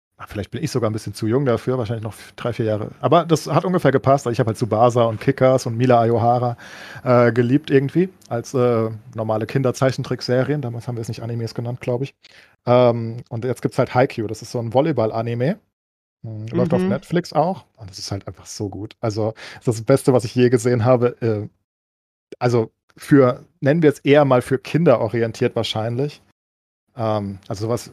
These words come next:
Speaker 1: wie, wie, wie Rick and Morty oder, oder Invincible nehme ich mal raus als Zeichentrick. Ähm, aber das ist halt wirklich so gut einfach. Also wer Spaß an damals, an Tsubasa und Kickers und Co. hatte, sollte sich Haikyuu angucken. Es geht um Volleyball und es ist einfach, also ich, es ist sehr Comedy-lastig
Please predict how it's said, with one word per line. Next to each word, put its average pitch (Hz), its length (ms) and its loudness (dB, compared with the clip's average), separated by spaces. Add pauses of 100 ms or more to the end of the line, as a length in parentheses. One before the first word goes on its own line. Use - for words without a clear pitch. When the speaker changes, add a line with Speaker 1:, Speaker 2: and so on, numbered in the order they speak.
(160)
Speaker 1:
wie, 104 280 -6
wie, 95 200 -10
wie 95 140 -8
Rick 107 180 -6
and 101 120 -4
Morty 113 320 0
oder, 101 320 -4
oder 101 200 -6
Invincible 107 460 0
nehme 107 140 -2
ich - 80 -8
mal 104 100 -2
raus 101 260 0
als 117 160 -6
Zeichentrick. 117 680 -4
Ähm, 110 500 0
aber 110 140 0
das 113 120 2
ist - 100 -4
halt 123 120 0
wirklich 107 240 -2
so 113 120 -2
gut 107 200 -6
einfach. 98 380 -6 (280)
Also 107 140 -2
wer 113 140 4
Spaß 131 320 4
an 123 160 2
damals, 165 400 6
an 117 80 2
Tsubasa 131 500 4
und 123 140 0
Kickers 175 380 2
und 123 120 -10
Co. 170 260 2
hatte, 143 340 0 (340)
sollte 117 240 -6
sich - 160 -8
Haikyuu 113 320 -4
angucken. 110 640 -10
Es - 60 -20
geht 135 120 -4
um 131 120 -2
Volleyball 156 500 2
und 127 60 -6
es 113 100 -12
ist 120 80 -10
einfach, 123 260 -4 (300)
also 120 140 -4
ich, 127 140 -10 (340)
es 113 100 -10
ist - 120 -10
sehr 170 180 6 (120)
Comedy-lastig 202 920 0